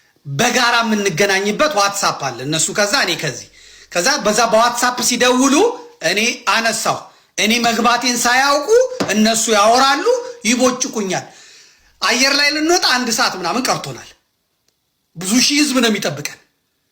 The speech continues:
እነዚህ ወለፈንዲዎች ይ-፣ ይቦጭቁኛል። ውስጤ ጋለ። እግዚአብሔር ለእኔ መልእክት ሰጠኝ፣ ም-፣ ም-፣ መልእክት ሰጠኝ። አስቀድሜ እንድጠነቀቅ አደረገኝ። ቀስ ብዬ የምፈልገውን ስሰምቼ ጨርሼ ወጣሁ። ከወጣሁ በኋላ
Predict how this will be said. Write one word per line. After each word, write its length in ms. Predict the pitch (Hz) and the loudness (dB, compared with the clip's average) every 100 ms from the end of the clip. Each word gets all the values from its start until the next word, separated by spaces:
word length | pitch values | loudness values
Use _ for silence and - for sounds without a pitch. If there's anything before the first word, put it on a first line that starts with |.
| _ _ - | _ _ -4
እነዚህ 480 | 220 262 285 294 311 | 2 4 4 4 4
ወለፈንዲዎች 840 | 262 254 - 285 294 302 285 - - - - _ - | 4 4 2 0 2 4 4 2 -2 -6 -12 _ -4
ይ-፣ 220 | 226 220 | 0 0
ይቦጭቁኛል። 760 | 185 247 269 269 - 208 165 - - - - - | 0 2 2 0 -2 -4 -4 -8 -14 -20 -20 -6
ውስጤ 260 | 220 - 277 185 | -4 -2 -4 -2
ጋለ። 320 | 208 202 202 151 | 0 0 0 -2
እግዚአብሔር 500 | 180 151 214 220 262 | -4 -2 0 2 0
ለእኔ 180 | 214 214 220 | 0 0 2
መልእክት 280 | 208 226 - | 2 0 -2
ሰጠኝ፣ 360 | 208 202 160 139 | -4 -2 -4 -4
ም-፣ 240 | 170 214 208 - 180 190 | -2 -2 -4 -10 -6 0
ም-፣ 140 | 196 220 214 190 | 2 2 2 2
መልእክት 340 | 190 262 269 269 | 2 2 0 0
ሰጠኝ። 300 | - 208 - | -2 0 0
አስቀድሜ 460 | 247 254 233 226 220 | 0 0 -2 0 0
እንድጠነቀቅ 500 | 208 202 262 202 202 | 0 -4 -2 -2 -2
አደረገኝ። 360 | 202 160 135 131 - - - - | -2 -2 -4 -8 -14 -18 -14 -6
ቀስ 280 | 233 294 - | -2 -2 0
ብዬ 200 | 214 202 226 311 403 - - _ - | -2 -2 0 0 -2 -10 -20 _ -8
የምፈልገውን 600 | 175 220 262 220 208 202 | 0 0 2 0 2 2
ስሰምቼ 460 | 190 226 202 202 - 254 - | 2 0 0 -2 -2 -4 -4
ጨርሼ 400 | - 226 202 202 285 | -4 -2 0 0 0
ወጣሁ። 360 | 185 220 - 120 - _ _ _ _ _ _ _ _ _ _ _ | 2 0 -2 -10 -12 _ _ _ _ _ _ _ _ _ _ _
ከወጣሁ 360 | - 262 262 240 | 0 2 2 0
በኋላ 220 | 247 269 | 2 2